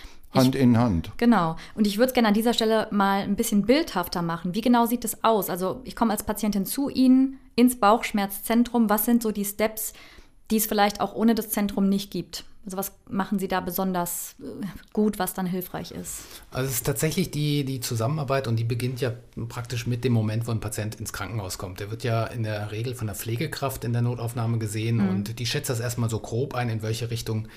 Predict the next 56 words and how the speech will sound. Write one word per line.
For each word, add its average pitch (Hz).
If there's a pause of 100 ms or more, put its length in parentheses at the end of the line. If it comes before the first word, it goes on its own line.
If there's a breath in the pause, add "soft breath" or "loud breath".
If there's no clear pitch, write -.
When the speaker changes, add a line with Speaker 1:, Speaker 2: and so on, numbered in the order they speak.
(240 loud breath)
Speaker 3:
das 107
geht. 131
Und, 120
äh, 117
dann 113
ist 113
bei 110
uns 113
ja 131
die 117
zentrale 110
Notaufnahme 120
ist 117
ja 110
ein 120
zentraler 113
Anlaufpunkt, 131
der 117
auch 107
räumlich 131
nicht 127
getrennt 127
ist. -
Also -
es 208
ist 196
Speaker 2:
Mhm. -
Speaker 3:
nicht 107
so, 120
dass 110
da 117
irgendwie 107
ein 101
Bereich 98
nur 107
für 113
die 101
Chirurgen 139
ist 131
und 110
ein 101
Bereich 104
nur 113
für -
die 104
Internisten. 113 (640 loud breath)
Und 120
was 135
gerade -
beim 143
Bauchschmerz 151
ja 123
wichtig 139
ist, 127
ist 120
ja, 120